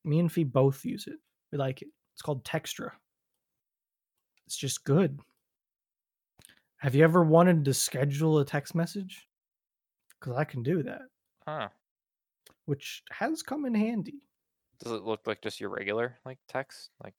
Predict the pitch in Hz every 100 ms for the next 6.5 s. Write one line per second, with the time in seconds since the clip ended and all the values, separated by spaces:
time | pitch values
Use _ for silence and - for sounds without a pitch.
0 | _ _ _ _ _ _ - 302 - 202
1 | 131 131 117 131 120 160 196 208 190 202
2 | 208 - - - _ _ _ - 143 -
3 | 202 - 139 143 135 139 127 120 123 127
4 | 113 143 139 - 151 139 - 120 113 98
5 | 98 95 104 104 - - 98 - 107 107
6 | 101 101 98 95